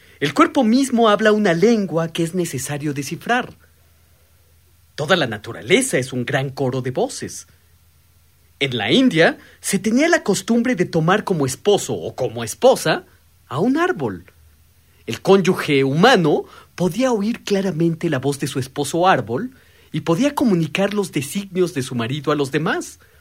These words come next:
Todo un pueblo de humanos casado con un bosque.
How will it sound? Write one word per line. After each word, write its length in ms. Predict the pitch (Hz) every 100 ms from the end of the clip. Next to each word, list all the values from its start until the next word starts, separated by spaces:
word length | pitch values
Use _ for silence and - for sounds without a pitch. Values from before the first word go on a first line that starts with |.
| _ _ _ _ _ _
Todo 220 | - 170 147
un 140 | 143
pueblo 360 | 147 139 151 131
de 80 |
humanos 500 | 120 123 151 262 156
casado 380 | - 120 120 123
con 160 | 131 127
un 160 | 131
bosque. 400 | 135 - - 98